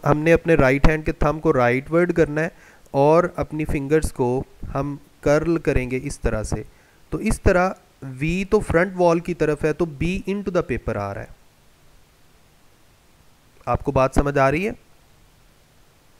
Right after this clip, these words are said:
जी बच्चों, यानी आपके हाथ की, right hand की जो fingers हैं वो into the screen होंगी, यानी उनकी direction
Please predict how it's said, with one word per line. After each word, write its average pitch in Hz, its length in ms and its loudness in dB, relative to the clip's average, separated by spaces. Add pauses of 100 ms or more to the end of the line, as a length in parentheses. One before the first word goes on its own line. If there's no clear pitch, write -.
(2250)
जी 127 200 -8
बच्चों, 151 300 -4 (2750)
यानी 160 340 0 (100)
आपके 151 380 4
हाथ 147 540 4
की, 127 240 -4
right 127 340 2
hand 160 240 4
की 165 80 -8
जो 160 100 -4
fingers 139 460 -2
हैं 135 120 0
वो 151 180 -4 (180)
into 214 380 -2
the 165 140 2
screen 151 500 -4
होंगी, 107 560 -8
यानी 120 280 -6
उनकी 131 280 -8
direction 123 460 -4